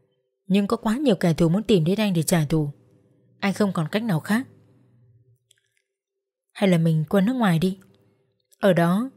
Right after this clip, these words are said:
anh sẽ an toàn hơn." Nam không nói gì, chỉ hút thuốc và suy nghĩ. Cứ như vậy sống với nhau được mấy năm trời, Nhiên nhận ra Nam không muốn đi. Anh thà chết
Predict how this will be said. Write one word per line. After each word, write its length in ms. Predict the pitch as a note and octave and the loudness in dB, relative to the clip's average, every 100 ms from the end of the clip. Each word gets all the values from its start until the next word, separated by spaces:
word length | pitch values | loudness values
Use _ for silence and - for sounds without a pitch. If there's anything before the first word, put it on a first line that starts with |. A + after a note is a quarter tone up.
| _ | _
anh 120 | A3 | -4
sẽ 120 | G3 - | -2 -2
an 120 | G#3+ | -2
toàn 220 | G3 F3 | 0 2
hơn." 240 | F#3 G3+ G3+ _ _ _ _ _ _ _ _ _ _ _ _ _ _ - | 0 -2 -8 _ _ _ _ _ _ _ _ _ _ _ _ _ _ -4
Nam 180 | F#3+ F#3 | -2 0
không 200 | F#3 E3 | 0 2
nói 160 | E3+ | 0
gì, 280 | F#3+ E3+ C#3 _ _ _ _ | 2 0 0 _ _ _ _
chỉ 140 | - D#3+ | -2 0
hút 180 | F3+ - | 0 0
thuốc 200 | C4+ - | -2 2
và 80 | E3 | 0
suy 200 | - F#3 | 2 0
nghĩ. 340 | E3 E3 A#3 - _ _ _ _ _ _ _ _ _ _ _ _ _ _ _ _ _ _ _ _ _ - | 2 -2 -4 -10 _ _ _ _ _ _ _ _ _ _ _ _ _ _ _ _ _ _ _ _ _ 0
Cứ 80 | C#4 | 2
như 160 | C4+ | 4
vậy 220 | G#3 F3 | 4 4
sống 200 | D#3 G3 | 4 0
với 80 | A#3+ | 0
nhau 140 | B3+ G3+ | -2 0
được 120 | E3 | 0
mấy 180 | D#3+ G#3+ | 0 0
năm 220 | C4+ G#3+ | -2 0
trời, 320 | G#3 E3+ C#3+ - _ _ _ _ | 4 4 2 -4 _ _ _ _
Nhiên 200 | G#3 A#3+ | -2 0
nhận 200 | A3+ E3+ | 0 -2
ra 180 | E3+ G3 | -2 -2
Nam 220 | G3 G3+ | -2 -2
không 200 | F#3 F3+ | -2 -2
muốn 140 | F3 G3 | -2 2
đi. 240 | G3 F3+ - _ _ _ _ _ _ _ - | 0 0 -10 _ _ _ _ _ _ _ -6
Anh 140 | G3 | -4
thà 200 | F3+ D#3+ D3 | -2 -2 0
chết 160 | A#3 | -2